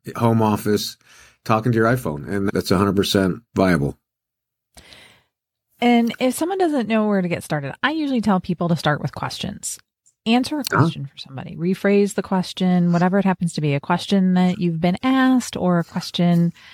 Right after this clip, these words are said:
Speaker 2: that you would like to be asked, something along those
Speaker 1: I love
Speaker 2: lines.
Speaker 1: it.
Speaker 2: How do you encourage people to get started with picking what content that, that they should be talking about? You
Speaker 1: Well, I
Speaker 2: mentioned
Speaker 1: love that.
Speaker 2: your guide, right?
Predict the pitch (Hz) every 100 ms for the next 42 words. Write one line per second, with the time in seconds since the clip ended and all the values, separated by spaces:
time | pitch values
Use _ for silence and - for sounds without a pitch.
0 | - - - 147 165 156 156 - 160 147
1 | 135 185 - 220 214 214 214 214 - -
2 | - 214 220 208 185 165 160 165 165 165
3 | 160 165 170 160 - - _ - 277 339
4 | 370 320 214 - 190 170 185 170 170 165
5 | - - - 151 151 143 143 - 175 -
6 | 156 135 117 117 135 135 135 135 - 135
7 | - _ - 170 143 143 147 - 143 139
8 | 139 - - 151 - - - _ _ _
9 | _ _ 175 185 147 147 170 156 139 127
10 | 151 143 156 139 - 147 147 135 165